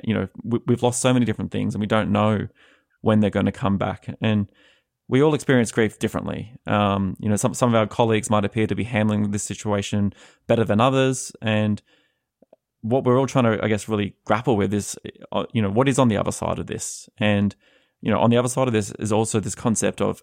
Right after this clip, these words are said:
anticipatory grief. And it's the feeling that we get when, you know, we don't know what the future holds and that we've got this deep level of uncertainty. So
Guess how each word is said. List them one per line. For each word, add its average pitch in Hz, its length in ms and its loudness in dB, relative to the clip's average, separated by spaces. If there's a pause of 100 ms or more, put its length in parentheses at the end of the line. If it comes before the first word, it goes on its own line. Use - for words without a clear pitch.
anticipatory 104 680 -4
grief. - 500 -8
And 104 140 0
it's - 140 -6
the 110 80 -2
feeling 123 380 2
that 104 100 0
we 110 100 0
get 104 300 0
when, 101 320 0 (480)
you 113 80 2
know, 101 140 0 (100)
we 113 140 0
don't 110 260 2
know 113 200 6
what 107 180 0
the 104 80 0
future 101 280 -4
holds - 540 -8
and 104 160 2
that 101 140 0
we've 107 160 0
got 107 120 0
this 98 160 -4
deep 110 220 -2
level 98 280 0
of 90 140 -2
uncertainty. 98 800 -2
So 107 320 0